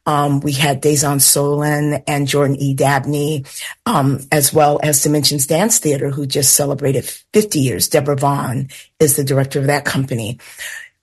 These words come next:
Um, a huge house, large attendance, really supported the school. Students came for free, faculty, staff.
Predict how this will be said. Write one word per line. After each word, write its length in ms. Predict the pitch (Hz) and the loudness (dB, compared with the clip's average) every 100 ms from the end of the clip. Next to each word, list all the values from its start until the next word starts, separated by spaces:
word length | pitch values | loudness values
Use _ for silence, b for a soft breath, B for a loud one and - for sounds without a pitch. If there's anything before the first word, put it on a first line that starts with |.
| - | 2
Um, 480 | 170 151 151 147 - _ _ _ _ - | 4 2 0 -6 -14 _ _ _ _ -4
a 60 | 160 | 0
huge 340 | - 240 247 | 2 2 2
house, 600 | - 180 170 170 - - _ | 2 4 4 2 0 -2 _
large 340 | 160 170 190 196 | 2 4 4 -2
attendance, 840 | - 160 156 147 147 139 - - - _ _ _ _ _ _ _ | -4 -2 0 0 0 0 0 -2 -10 _ _ _ _ _ _ _
really 300 | 131 165 185 | 0 4 4
supported 440 | 190 170 185 175 175 | 2 0 0 0 0
the 80 | |
school. 600 | 175 - 156 147 143 143 | -2 0 0 2 2 0
Students 480 | 135 - 170 170 165 | -2 -2 -2 0 0
came 240 | - 160 160 | 2 0 0
for 140 | 170 | -2
free, 540 | - 160 151 151 147 | -2 2 2 4 0
faculty, 440 | 139 147 139 139 160 | 0 -2 -2 -4 0
staff. 460 | - 147 135 139 | 2 4 4 2